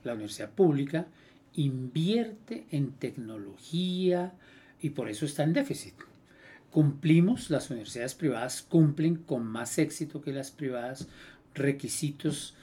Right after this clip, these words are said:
como tener profesores de dedicación exclusiva, la cantidad de doctores que debe tener una universidad, que es un lío en el país porque no hay doctores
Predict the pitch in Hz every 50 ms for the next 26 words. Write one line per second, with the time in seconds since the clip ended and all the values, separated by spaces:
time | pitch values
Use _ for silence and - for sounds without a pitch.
0 | - - - _ _ - 156 139 131 131 120 - 120 110 107 110 113 107 107 -
1 | - 135 131 - 123 - - 123 110 110 113 117 123 123 120 120 127 120 104 104
2 | 101 104 - - - - 107 98 107 104 - - - 90 87 - - - 143 143
3 | 143 139 131 127 123 123 127 127 - - - - - - - - - _ _ -
4 | 131 127 127 - 113 110 110 110 107 101 101 110 123 127 120 - - - - -
5 | 139 135 131 127 117 - - - - 104 95 104 110 104 - 104 98 98 98 98
6 | 101 101 101 101 101 95 90 - - - 104 101 107 127 - - 107 - - 101
7 | 104 101 98 101 107 104 98 101 98 92 90 - 92 95 92 98 - - - -
8 | - 87 87 101 110 113 117 110 104 107 101 110 107 107 - - 113 104 101 98
9 | - -